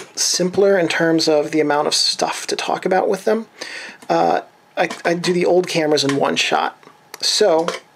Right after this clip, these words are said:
we're going to now talk about how to load film. And,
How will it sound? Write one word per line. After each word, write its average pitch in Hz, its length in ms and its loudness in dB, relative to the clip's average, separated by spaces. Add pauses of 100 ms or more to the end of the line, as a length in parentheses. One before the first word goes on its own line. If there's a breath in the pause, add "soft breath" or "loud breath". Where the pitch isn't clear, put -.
(920 loud breath)
we're 170 100 0
going 180 180 2
to 175 100 0
now 208 220 2
talk 156 280 0
about 170 380 0 (480)
how 180 180 0
to 165 80 2
load 151 360 2
film. - 440 -2 (540 loud breath)
And, 160 380 0